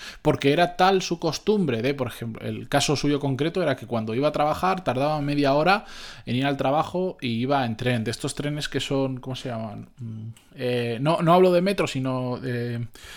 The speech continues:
que van de ciudad a ciudad, que, que va siempre sentado. Bueno, pues él tenía la costumbre que cuando llegaba al tren se ponía los cascos, se ponía a escuchar música y cuando volvía del trabajo lo hacía exactamente igual. Y estaba media hora de ida co-, escuchando música y media hora de vuelta escuchando música.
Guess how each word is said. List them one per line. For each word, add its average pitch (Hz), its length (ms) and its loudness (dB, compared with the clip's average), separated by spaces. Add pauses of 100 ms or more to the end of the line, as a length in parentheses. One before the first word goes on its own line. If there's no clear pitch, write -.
(140)
que 123 100 -2
van 131 160 2
de 143 100 0
ciudad 139 220 2
a - 20 -2
ciudad, 151 220 0
que, 120 240 2
que 127 120 0
va 131 120 4
siempre 139 300 0
sentado. 131 640 2 (540)
Bueno, 135 200 0
pues - 140 -8
él 120 100 -4
tenía 131 160 0
la 135 80 0
costumbre 156 420 -2
que 120 300 -6 (360)
cuando 117 280 0
llegaba 123 300 2
al 131 120 0
tren 160 260 -2
se 131 140 -6
ponía 120 220 -4
los 135 140 -2
cascos, 165 340 -4
se 139 100 -6
ponía 113 200 -8
a - 20 -10
escuchar 131 300 -4
música 180 380 0
y 208 40 0
cuando 113 220 0
volvía 110 220 -2
del 123 100 0
trabajo 127 380 -2
lo 127 160 -2
hacía 113 220 -4
exactamente 117 460 -4
igual. 101 180 -4
Y - 20 -4
estaba 101 220 -4
media 113 240 0
hora 117 140 -2
de 117 120 0
ida 139 320 0
co-, 101 180 -12
escuchando 127 380 -6
música 180 380 -2 (320)
y 143 100 -2
media 131 300 2
hora 127 400 -2 (120)
de 117 200 -4
vuelta 135 380 2
escuchando 135 500 -2
música. 185 340 4